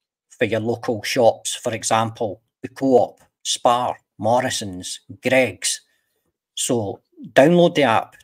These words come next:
Just do it for me. Download the app. You can, you can get cheap, like, the stuff that they're gonna throw out. For example, Greggs, they're gonna throw out sandwiches at the end of the day.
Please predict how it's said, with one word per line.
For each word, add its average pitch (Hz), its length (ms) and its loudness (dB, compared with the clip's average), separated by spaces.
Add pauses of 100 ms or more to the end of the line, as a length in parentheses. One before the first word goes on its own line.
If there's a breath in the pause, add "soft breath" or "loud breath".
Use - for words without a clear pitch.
Just - 260 -6
do 147 120 0
it 143 120 -4
for 120 140 -2
me. 90 140 -8
Download 160 420 0
the 117 80 2
app. 98 300 -2 (560)
You - 60 -20
can, - 340 -12 (140)
you 113 80 -18
can 110 180 -12
get - 260 -4
cheap, - 300 -4 (320)
like, 113 380 -2
the 107 80 -8
stuff - 340 2
that 139 120 -4
they're 123 100 -8
gonna 135 240 0
throw 131 260 2
out. 117 240 4
For 123 160 -4
example, 127 680 -2
Greggs, 131 480 0 (160)
they're 107 80 -12
gonna 135 240 0
throw 123 260 0
out 110 140 -2
sandwiches 113 580 -2
at 104 80 -2
the 104 80 -8
end 104 160 -6
of 90 80 -6
the 90 80 -6
day. 113 320 -6